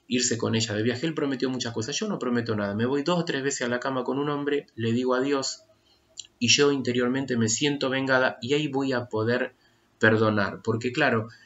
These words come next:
esta mujer, fíjense que, eh, n-, no está entendiendo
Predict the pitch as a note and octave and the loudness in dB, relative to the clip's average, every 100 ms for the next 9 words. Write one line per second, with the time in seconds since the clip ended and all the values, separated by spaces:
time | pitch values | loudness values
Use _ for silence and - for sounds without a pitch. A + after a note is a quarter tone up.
0 | _ - C3 F3 E3+ D#3+ C3 B2 - E3+ | _ -8 0 2 2 4 2 2 -2 -2
1 | E3 C#3+ - D#3 C#3+ C#3 - _ _ - | 0 0 0 -2 -2 -4 -6 _ _ -20
2 | - - _ _ _ _ _ A2+ G#2 G2+ | -20 -20 _ _ _ _ _ -4 -2 -4
3 | A2 - _ _ _ A2 A2+ A#2 C3 D#3+ | -8 -14 _ _ _ -2 -2 0 0 0
4 | - E3 D#3+ D3 B2+ C3+ C3+ G#2+ G#2 A2 | 2 2 4 2 2 2 0 0 0 -2
5 | A#2 | -6